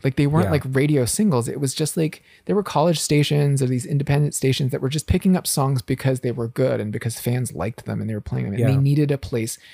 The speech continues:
Speaker 1: to put all of these artists
Speaker 2: Yeah.
Speaker 1: without actually, or without necessarily defining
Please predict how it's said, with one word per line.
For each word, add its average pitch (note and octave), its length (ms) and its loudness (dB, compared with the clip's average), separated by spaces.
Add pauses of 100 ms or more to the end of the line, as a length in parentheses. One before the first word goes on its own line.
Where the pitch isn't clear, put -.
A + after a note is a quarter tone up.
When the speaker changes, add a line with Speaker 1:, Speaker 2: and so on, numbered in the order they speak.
(380)
Speaker 1:
to B2+ 280 0
put D3 320 2
all A#2+ 220 -2
of A2+ 140 -6
these G#2+ 600 -6 (420)
artists C#3+ 680 0 (140)
Speaker 2:
Yeah. G2+ 240 -2 (100)
Speaker 1:
without E3+ 480 2
actually, D3+ 840 0 (640)
or D#3 80 6
without E3 300 2
necessarily D3+ 560 2
defining C3+ 560 0